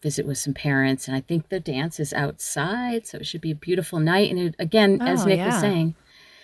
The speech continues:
Speaker 1: being around young people and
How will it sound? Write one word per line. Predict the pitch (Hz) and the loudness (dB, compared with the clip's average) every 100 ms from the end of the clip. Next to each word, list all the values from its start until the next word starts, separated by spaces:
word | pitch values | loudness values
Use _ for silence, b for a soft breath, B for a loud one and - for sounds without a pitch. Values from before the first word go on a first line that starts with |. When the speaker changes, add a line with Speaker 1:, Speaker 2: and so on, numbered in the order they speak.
| b b b b b - | b b b b b 0
Speaker 1:
being | 180 190 | 4 6
around | 185 175 | 6 8
young | 180 202 | 8 8
people | 202 180 170 160 - | 6 2 2 2 2
and | 165 165 156 151 147 | 2 4 4 4 2